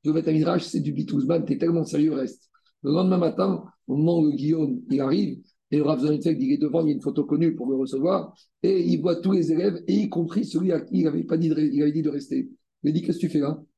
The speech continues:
Je t'avais dit de rester. » Il a dit, « Tous les jours, quand je fais la bracha de Befrot HaShachar, chez le Hassani Goy, je veux voir ce que c'est, je voulais voir ce que c'est un Goy. »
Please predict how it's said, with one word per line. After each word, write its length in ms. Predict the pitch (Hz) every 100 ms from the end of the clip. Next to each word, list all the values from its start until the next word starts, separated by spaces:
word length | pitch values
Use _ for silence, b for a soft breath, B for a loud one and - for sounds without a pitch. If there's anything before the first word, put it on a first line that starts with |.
| _
Je 100 | -
t'avais 120 | -
dit 120 | 135 165
de 40 |
rester. » 400 | 156 - 139 - B B _
Il 140 | - 151
a 60 |
dit, « 180 | 139 160
Tous 120 | - 185
les 120 | 123
jours, 400 | 139 175 127 - _ _ -
quand 120 | 139
je 120 | 135
fais 140 | -
la 100 | 151
bracha 300 | 143 131 160
de 100 | 151
Befrot 260 | 139 143 135
HaShachar, 560 | 135 131 - 160 131 -
chez 160 | -
le 120 | 156 156
Hassani 360 | - 147 147
Goy, 380 | 151 180 175 - - _ _ _ 120
je 100 | 135
veux 80 |
voir 180 | 160 196
ce 60 | -
que 80 | 135
c'est, 220 | - 156
je 40 |
voulais 140 | 147 160
voir 160 | 185
ce 80 | -
que 60 | 147
c'est 160 | 151
un 100 | 147
Goy. » 320 | 147 156 -